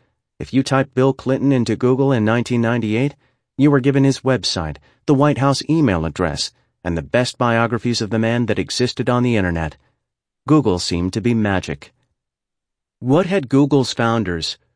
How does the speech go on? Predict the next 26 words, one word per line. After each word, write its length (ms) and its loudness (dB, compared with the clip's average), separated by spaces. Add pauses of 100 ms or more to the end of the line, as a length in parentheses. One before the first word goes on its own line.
(160)
Sergey 520 0
Brin 540 0
and 220 -2
Larry 340 2
Page, 600 -6
done 220 0
differently? 600 -4 (1200)
Other 260 2
search 340 -2
engines 360 0
located 480 2
for 100 0
their 160 2
users 500 0
the 120 -2
websites 600 -2
that 160 -4
most 240 -2
frequently 440 0
included 400 -2
the 80 -2
phrase 460 -2
for 160 -6
which 260 -4
they 120 0
searched. 500 -6